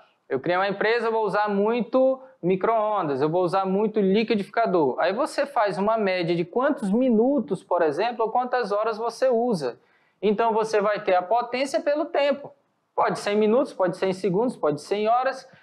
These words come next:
só que geralmente é em quilowatts hora mês, né? Então, você vai ter que saber aí, geralmente, transformar.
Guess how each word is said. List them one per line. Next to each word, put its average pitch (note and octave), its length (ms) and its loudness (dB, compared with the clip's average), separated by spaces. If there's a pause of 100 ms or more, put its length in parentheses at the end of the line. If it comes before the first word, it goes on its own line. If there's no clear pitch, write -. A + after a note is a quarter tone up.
só G3+ 180 -2
que G#3 160 2
geralmente G#3+ 500 0
é G#3+ 80 2
em G#3+ 80 0
quilowatts G#3 800 0
hora G#3 320 2
mês, E3+ 600 0
né? D3+ 180 -4
Então, F3+ 240 -6
você F#3 220 -8
vai F#3 160 -4
ter F3+ 180 -4
que F3 80 -12
saber E3 300 -2
aí, E3+ 300 0 (240)
geralmente, F3 600 -2
transformar. A#3 1040 -2